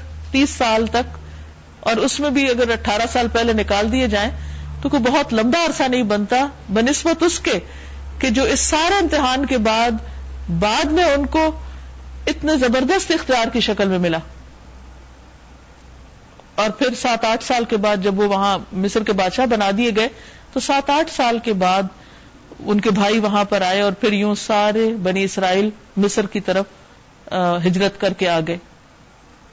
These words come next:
تو یہ اللہ تعالیٰ کا ایک طریقہ ہے اور اللہ تعالیٰ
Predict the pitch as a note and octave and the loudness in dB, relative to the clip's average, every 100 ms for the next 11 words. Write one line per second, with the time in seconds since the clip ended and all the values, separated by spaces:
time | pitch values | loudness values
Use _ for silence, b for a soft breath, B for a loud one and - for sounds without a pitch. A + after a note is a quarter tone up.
0 | - - - - - - - - - - | -20 -20 -20 -20 -20 -20 -20 -20 -8 0
1 | A#3+ D4 B3 A3+ A3+ G#3 G#3+ A3 G3+ F#3+ | 2 2 2 0 0 2 2 0 0 -2
2 | B B B - - F#3+ - F#3 G3 B3+ | B B B -12 -6 -4 0 2 2 0
3 | B3 F#3+ F3+ - F#3+ - F#3 F#3+ F#3 F#3+ | 0 0 -2 -2 -4 -2 0 0 0 0
4 | G3 G#3+ G#3+ | 2 2 2